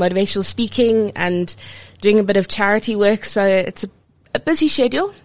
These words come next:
um, traveling quite a bit, which is something that I enjoy. Um, but yeah, you know, I think going back and going back to that twelve-year-old when everybody said I'd be this Olympic champion,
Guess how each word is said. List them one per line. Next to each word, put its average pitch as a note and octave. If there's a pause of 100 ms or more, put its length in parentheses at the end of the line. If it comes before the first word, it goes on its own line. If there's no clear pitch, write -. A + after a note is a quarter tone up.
(120)
um, G3+
traveling A3+
quite A3
a G#3+
bit, B3+
which G#3+
is G#3
something G#3+
that G3
I G3
enjoy. G3 (520)
Um, G3+
but C#4+
yeah, G#3
you F#3
know, F#3+
I G3
think G#3
going G#3
back G3+
and F#3 (360)
going G3+
back G3+
to G3+
that F#3
twelve-year-old F3+
when F3
everybody F3+
said F#3
I'd F3+
be F#3
this F3+
Olympic F#3
champion, F#3